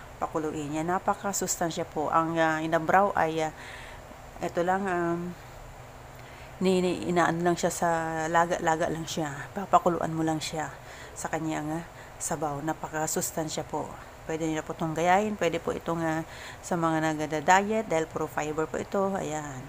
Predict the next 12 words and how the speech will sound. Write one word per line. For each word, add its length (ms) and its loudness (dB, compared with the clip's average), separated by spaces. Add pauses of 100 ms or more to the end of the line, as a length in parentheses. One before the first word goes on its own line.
Pwede, 320 -6
pwede 240 -4
po 160 -10
yan. 240 -10
Itong 320 -6
aking, 240 -4
ah, 80 -8 (400)
ginagamit. 640 0
Ito 240 -4
ang 80 -4
aking 160 -4
kinakain. 720 -4